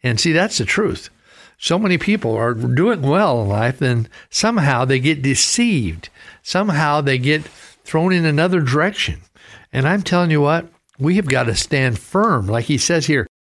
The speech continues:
"Stand firm in the things of God." Stand firm in realizing it's not about law. It's not about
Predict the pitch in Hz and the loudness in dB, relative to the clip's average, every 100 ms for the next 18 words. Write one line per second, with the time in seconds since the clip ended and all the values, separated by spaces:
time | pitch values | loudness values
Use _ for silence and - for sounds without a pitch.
0 | _ - - 160 190 196 - 196 240 143 | _ -10 -2 0 2 0 0 0 2 0
1 | 127 131 135 - 131 143 139 - 147 160 | 0 0 -2 0 -2 0 -2 -2 -2 0
2 | 185 226 90 - - - - - 170 165 | -2 -2 -6 -14 -20 -20 -14 -4 0 0
3 | 139 190 196 139 156 196 147 131 123 143 | 0 0 2 2 2 2 2 0 0 0
4 | 196 - 143 185 165 135 165 156 139 135 | -2 -2 -2 0 0 0 0 0 0 2
5 | 123 123 165 165 - - - - 147 175 | 2 2 2 -2 -12 -20 -14 -2 0 0
6 | 156 156 - | 2 0 -2